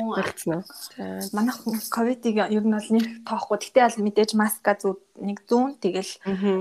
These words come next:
Speaker 2: аа, гол нь одоо тэгэл цааш та-, цааш бид нар энэтэй тасцах гэж амьдрах ёстой учраас тэгэл одоо ер нь бол хорой мориогоо ер нь бол аль болох болол тэгэл ер нь одоо
Speaker 1: Харин тийм шүү дээ.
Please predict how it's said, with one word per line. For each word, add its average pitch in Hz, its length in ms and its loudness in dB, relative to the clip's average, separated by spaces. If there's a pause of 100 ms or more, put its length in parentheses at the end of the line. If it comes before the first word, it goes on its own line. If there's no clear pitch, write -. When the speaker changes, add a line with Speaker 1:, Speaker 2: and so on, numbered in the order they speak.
Speaker 2:
аа, 185 400 -2
гол 190 220 0
нь 240 100 4
одоо 220 160 2
тэгэл 220 320 -4
цааш - 480 -2
та-, - 280 -6 (440)
цааш - 240 -4
бид - 160 -2
нар 226 160 4
энэтэй 214 260 0
тасцах - 380 -6
гэж - 160 -12
амьдрах 208 320 -2
ёстой - 240 -6
учраас - 400 -8
тэгэл 240 300 -8 (400)
одоо 233 200 4
ер 220 140 6
нь 214 80 2
бол 208 220 -4 (920)
хорой 233 320 6
мориогоо 190 400 2
ер 185 80 -6
нь 185 160 -8
бол 180 140 -8 (1800)
аль 220 140 6
болох - 340 4
болол 202 460 4
тэгэл 208 360 -4
ер 196 80 -2
нь 202 120 -2
одоо 202 320 4
Speaker 1:
Харин 180 280 -4
тийм 175 160 -4
шүү - 120 0
дээ. - 160 -4